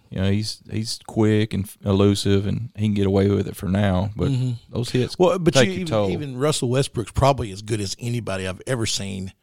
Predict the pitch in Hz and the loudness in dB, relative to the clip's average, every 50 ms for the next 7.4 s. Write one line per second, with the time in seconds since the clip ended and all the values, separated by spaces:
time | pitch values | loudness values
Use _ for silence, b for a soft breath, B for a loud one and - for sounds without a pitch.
0 | _ _ - 117 117 110 107 104 104 101 - 123 107 107 110 101 101 95 101 98 | _ _ -8 -4 -4 -2 -2 -4 -6 -6 -6 -8 -6 -6 -6 -6 -6 -6 -8 -6
1 | - - 143 131 123 113 117 113 110 - - 120 131 139 139 139 131 120 - 139 | 0 2 2 2 2 0 0 -2 -2 -4 -6 -4 -2 -2 -2 -4 -6 -6 -4 -2
2 | 131 117 - 135 123 113 123 117 - - 123 110 104 104 107 _ _ _ _ _ | -2 -2 -2 -2 -2 -2 -2 -2 -2 -2 -4 -6 -6 -8 -12 _ _ _ _ _
3 | _ _ - 123 117 113 101 - - 135 139 131 117 - - 123 113 107 104 107 | _ _ -16 -14 -12 -10 -10 -10 -8 -8 -6 -6 -8 -8 -10 -10 -8 -8 -6 -6
4 | 113 - 120 110 104 98 95 110 110 104 101 104 98 - b b b b b b | -6 -6 -6 -6 -6 -8 -8 -6 -6 -6 -6 -8 -10 -12 b b b b b b
5 | b b b b b b _ _ _ _ _ _ _ _ _ _ - 98 123 123 | b b b b b b _ _ _ _ _ _ _ _ _ _ -14 -10 -8 -6
6 | 120 110 107 113 120 110 101 95 - - 98 98 104 101 98 104 95 95 98 98 | -4 -4 -4 -4 -6 -6 -6 -8 -10 -8 -8 -8 -8 -10 -10 -12 -14 -14 -16 -16
7 | _ _ - - - 104 95 - | _ _ -10 -4 -2 0 0 -2